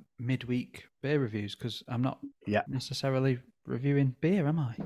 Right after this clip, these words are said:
Speaker 1: Or I'm not
Speaker 2: Well,
Speaker 1: reviewing
Speaker 2: that's the thing.
Speaker 1: alcohol, but I am reviewing beer. So,
Speaker 2: But that, it, honestly, yeah, like, midweek, that's, that's what I like. So I've now actively chose not to drink, he says on a Wednesday, not to drink midweek.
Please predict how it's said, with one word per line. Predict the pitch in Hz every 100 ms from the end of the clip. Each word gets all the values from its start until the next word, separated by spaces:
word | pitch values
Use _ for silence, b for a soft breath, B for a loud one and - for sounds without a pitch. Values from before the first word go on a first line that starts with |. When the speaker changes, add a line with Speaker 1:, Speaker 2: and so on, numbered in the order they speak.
| -
Speaker 1:
Or | - 127
I'm |
not | 165 165
Speaker 2:
Well, |
Speaker 1:
reviewing | 151 135
Speaker 2:
that's | 135 180
the | 147
thing. | -
Speaker 1:
alcohol, | 123 107 -
but | 110
I | 131
am | 143
reviewing | 143 139 143
beer. | 135 131 113 _ -
So, | - 107 - -
Speaker 2:
But | - -
that, | - - _
it, | - - _ _ _ _ _ _ _ _ -
honestly, | 156 139 131 131
yeah, | 123 117
like, | 127 135
midweek, | 160 160 156 123 -
that's, | 151 135
that's | - 147 -
what | 147
I |
like. | 160 147 110
So | - 151
I've | 156 135
now | 147 156 92 87 110 -
actively | 123 - 117 101
chose | 107 - 110 104 104 104
not | 113 110 -
to | 113
drink, | 110 98 - - - - - b b b b
he | 135
says | 117 117 107
on | 104
a |
Wednesday, | 104 107 104 - - 117 b b b b _ _ _ -
not | 135 120
to | 123
drink | 120 107 - - - - _ _
midweek. | 113 110 104 - 104 - -